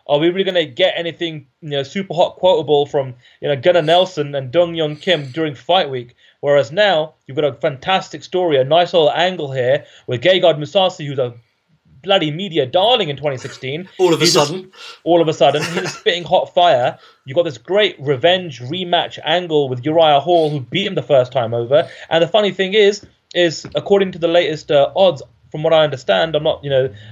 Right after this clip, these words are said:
Speaker 1: uh, someone that bets a lot, but Gegard Mousasi is going into the rematch with Uriah Hall, the favourite, which is interesting,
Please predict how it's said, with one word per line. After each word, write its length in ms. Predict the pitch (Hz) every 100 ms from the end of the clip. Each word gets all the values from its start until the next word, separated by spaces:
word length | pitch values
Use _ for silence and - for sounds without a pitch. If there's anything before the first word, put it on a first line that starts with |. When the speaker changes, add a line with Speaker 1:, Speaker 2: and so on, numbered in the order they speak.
| -
Speaker 1:
uh, 100 | 127
someone 220 | 156 143
that 140 | 113
bets 220 | 165 151
a 60 | 143
lot, 320 | 123 147 - _ _
but 200 | 156 135
Gegard 300 | 202 214 196
Mousasi 440 | 165 156 202 196 160
is 120 | 131
going 240 | 170 175
into 160 | 175 160
the 80 | 139
rematch 340 | 147 175 156
with 80 | 143
Uriah 280 | 139 160 160
Hall, 120 | 170
the 80 | 135
favourite, 540 | - 240 196 127 107 _ -
which 100 | 135
is 80 | 151
interesting, 480 | 226 - 156 156